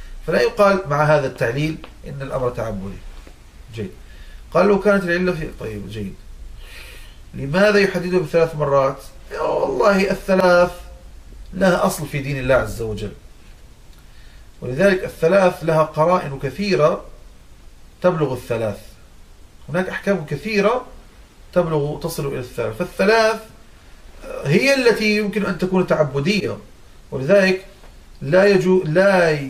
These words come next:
يستحب بل لا يشرع الزيادة على الثلاث في الوضوء، ولا في غسل الأعضاء، ولا في غسل الرأس عند ال-، الاغتسال،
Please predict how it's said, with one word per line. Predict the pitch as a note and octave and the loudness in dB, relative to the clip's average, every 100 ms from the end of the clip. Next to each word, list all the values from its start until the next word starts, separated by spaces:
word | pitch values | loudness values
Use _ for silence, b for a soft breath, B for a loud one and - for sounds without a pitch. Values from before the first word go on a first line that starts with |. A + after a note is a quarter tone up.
| - C3+ | -10 -4
يستحب | F#3 - D#3 F#3+ E3+ G#2+ - - B2+ | -4 -2 -4 2 0 0 -12 -8 -2
بل | D3 C#3 | 0 2
لا | F3 G3+ | 4 4
يشرع | G3 D3+ G#2+ | 2 2 0
الزيادة | B2+ G#2+ E3 E3 C#3+ | -4 -4 -2 -2 -2
على | C#3+ | -4
الثلاث | - D3+ D3+ | 0 0 0
في | |
الوضوء، | C#3+ C#3+ E3 D#3 - - - - B B B B B B B - | -2 -2 -2 -4 -6 -20 -20 -20 B B B B B B B -4
ولا | C3+ D#3+ | 0 2
في | E3 | 2
غسل | E3+ D#3 | -2 -2
الأعضاء، | D3+ D3 C#3+ D#3 D3+ - - - b b b b | 0 2 4 4 2 -4 -20 -20 b b b b
ولا | C3+ D#3 | -2 0
في | D#3+ | 2
غسل | E3+ E3+ F3 | 0 -2 2
الرأس | F3+ F3 - - - - - - - | 2 2 0 -8 -14 -16 -20 -20 -14
عند | - D3 | -10 -2
ال-، | D3 D3 - D#3+ D#3+ D3+ D3 | -2 -2 -10 -12 -12 -8 -6
الاغتسال، | C3+ C3+ C#3+ E3+ D#3 A2 | -6 -6 0 4 4 2